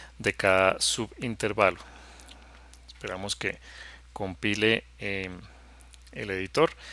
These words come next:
y entonces nos vamos a dar cuenta. Claro, al suceder eso, al utilizar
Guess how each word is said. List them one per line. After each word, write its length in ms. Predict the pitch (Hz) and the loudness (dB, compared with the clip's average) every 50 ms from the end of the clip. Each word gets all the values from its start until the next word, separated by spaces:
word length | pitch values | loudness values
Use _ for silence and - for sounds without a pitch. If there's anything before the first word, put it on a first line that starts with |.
| - - - - | -18 -18 -14 -8
y 60 | - 113 | -6 -6
entonces 360 | 98 - - 101 98 120 123 | -4 -4 -4 -2 -2 -2 -2
nos 100 | 110 101 | 0 0
vamos 280 | 101 98 101 107 104 | 0 2 2 2 2
a 40 | 104 | 2
dar 100 | 95 95 | 2 2
cuenta. 300 | - - 104 98 - 92 | 0 -2 -6 -4 -4 -6
Claro, 340 | - - - 113 101 90 - - - - - - - | 0 6 8 8 8 8 2 -8 -20 -20 -12 -4 -2
al 160 | 113 110 104 | -2 0 0
suceder 420 | - - 104 - - 120 143 160 | -2 -2 0 2 4 6 8 10
eso, 340 | 160 147 120 - 139 - - - | 10 10 8 6 0 -2 -6 -6
al 140 | - 107 104 | -6 -6 -6
utilizar 440 | 104 - - 98 95 - - 104 | -6 -8 -4 -2 0 0 0 0